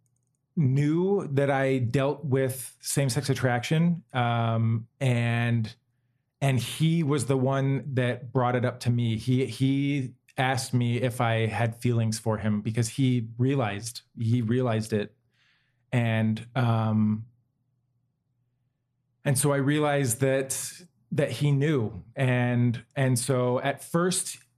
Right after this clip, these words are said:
it was, he was great about it, and, um,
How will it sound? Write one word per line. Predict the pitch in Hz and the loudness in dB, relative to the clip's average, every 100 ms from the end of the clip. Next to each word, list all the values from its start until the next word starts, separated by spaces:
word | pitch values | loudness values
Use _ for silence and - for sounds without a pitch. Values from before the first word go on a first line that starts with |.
| - | -4
it | 160 - 151 | -2 -2 0
was, | 147 135 113 - | 0 2 -2 -4
he | 139 | -2
was | 131 113 | 0 0
great | 117 143 160 | 0 2 2
about | 175 180 | 2 2
it, | 190 196 190 - - | 0 -2 -6 -12 -4
and, | 139 127 123 113 - - | 0 2 0 -2 -6 -4
um, | 127 117 113 110 107 107 | 0 2 2 2 0 0